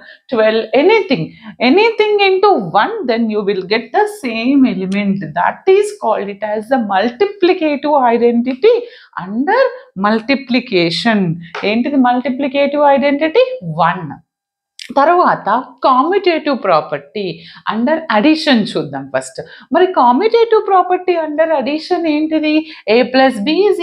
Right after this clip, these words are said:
equal to B plus A. Take any two elements, three or four. Three plus four చేస్తే సెవెనే వస్తుంది, ప్లస్ ఫోర్ ప్లస్ త్రీ చేసినా సెవెనే వస్తుంది. Like that,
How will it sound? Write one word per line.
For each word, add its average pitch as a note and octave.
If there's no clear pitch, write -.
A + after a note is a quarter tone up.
equal D#4+
to D#4+
B C4
plus A3
A. -
Take F#4+
any F#4
two E4+
elements, A#3+
three C#4
or A3+
four. A#3
Three E4
plus E4+
four D#4+
చేస్తే E4+
సెవెనే A#3
వస్తుంది, E3
ప్లస్ A3
ఫోర్ C#4
ప్లస్ E4
త్రీ E4+
చేసినా F4+
సెవెనే G3+
వస్తుంది. D#3
Like F3
that, E4